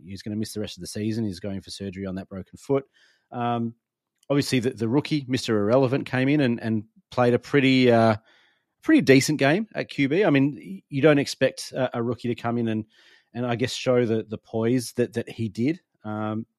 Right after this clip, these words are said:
especially under that circumstance, and, and lead your team to a win. But, um, look, I, I feel like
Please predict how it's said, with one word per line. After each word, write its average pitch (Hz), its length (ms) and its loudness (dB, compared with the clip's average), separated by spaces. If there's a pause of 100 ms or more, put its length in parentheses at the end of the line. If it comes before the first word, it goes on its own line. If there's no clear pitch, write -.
(420)
especially 135 380 -2
under 120 220 -2
that 113 160 -6
circumstance, 131 580 -6
and, 170 180 2
and 139 220 -2
lead 127 180 0
your 117 80 -4
team 110 240 -6
to 113 180 -6
a 101 40 -4
win. 123 240 -4
But, 139 220 -2 (440)
um, 131 400 -2 (1200)
look, 120 260 -10
I, 147 140 0
I 127 60 -4
feel 190 240 -2
like 170 240 0